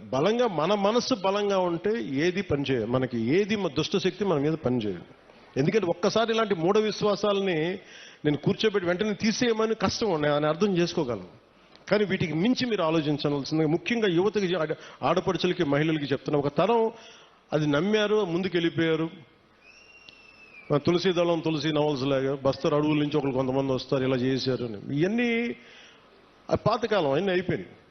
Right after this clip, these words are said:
మీకు ఎవరైనా సరే చెడు చేయాలనుకున్నోడు కూడా, మనకి ఎవడు చెడు చేయలేడు, మనం బలంగా ఉంటే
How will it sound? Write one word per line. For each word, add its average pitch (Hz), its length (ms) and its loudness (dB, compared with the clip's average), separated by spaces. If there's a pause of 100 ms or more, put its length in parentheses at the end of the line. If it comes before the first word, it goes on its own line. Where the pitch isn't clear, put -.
(260)
మీకు 185 280 2
ఎవరైనా 240 400 0
సరే 233 200 -2 (200)
చెడు 196 120 4
చేయాలనుకున్నోడు 233 1000 0
కూడా, 220 240 0
మనకి 185 260 0
ఎవడు 185 200 0 (140)
చెడు 190 260 0
చేయలేడు, 151 300 0
మనం 143 300 0
బలంగా 151 340 0
ఉంటే 107 440 -6